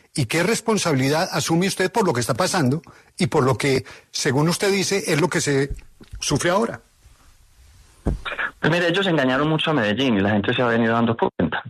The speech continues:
Speaker 2: ¿En qué no engañaron a la ciudad? Eh, se atrevieron a decir que E P M la recibió mal cuando un derecho de petición los obligó a confesar que se las entregamos con dos billones de caja,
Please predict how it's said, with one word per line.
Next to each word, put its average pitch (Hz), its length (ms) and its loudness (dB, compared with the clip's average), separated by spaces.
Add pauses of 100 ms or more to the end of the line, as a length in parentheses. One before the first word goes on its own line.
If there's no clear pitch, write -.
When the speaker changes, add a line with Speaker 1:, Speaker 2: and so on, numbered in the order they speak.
Speaker 2:
¿En 113 180 0
qué 135 180 0
no 147 120 0
engañaron 131 540 2
a 104 60 2
la 98 80 2
ciudad? 98 380 0 (720)
Eh, - 340 2 (240)
se 117 80 0
atrevieron 113 340 0
a 127 80 0
decir 107 220 -2
que 131 180 -2
E 131 40 2
P 135 200 -2
M 135 140 2
la 127 100 2
recibió 104 320 0
mal 123 300 0
cuando 95 560 0
un 104 120 2
derecho 110 320 0
de 110 60 -2
petición 107 640 0
los 113 160 0
obligó 98 300 2
a 98 100 0
confesar 101 420 0
que 110 120 -2
se 113 80 0
las 98 100 2
entregamos 92 440 0
con 98 200 2
dos 98 200 0
billones 113 380 0
de 104 80 -2
caja, 104 320 -2